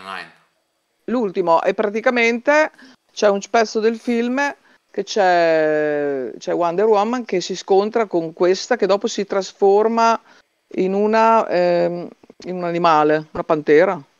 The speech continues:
Speaker 2: si trasforma.
Speaker 1: Ah.
Speaker 2: E prima però è vestita così,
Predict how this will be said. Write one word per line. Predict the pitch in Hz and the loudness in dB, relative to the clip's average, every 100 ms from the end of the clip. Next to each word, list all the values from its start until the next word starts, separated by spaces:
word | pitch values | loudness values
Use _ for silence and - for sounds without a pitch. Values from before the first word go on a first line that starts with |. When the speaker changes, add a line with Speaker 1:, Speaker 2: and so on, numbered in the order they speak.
| _ | _
Speaker 2:
si | - 147 | -12 -6
trasforma. | 151 151 - 147 180 208 | -6 -6 -2 0 0 -4
Speaker 1:
Ah. | - 113 - _ _ - | -8 -14 -16 _ _ -2
Speaker 2:
E | 170 160 160 156 151 147 | 2 4 4 2 2 2
prima | - 226 240 311 | 4 4 4 2
però | - 190 | 4 4
è | 240 | 4
vestita | 208 - 190 175 | 4 2 -2 2
così, | 214 214 262 165 | 2 2 2 2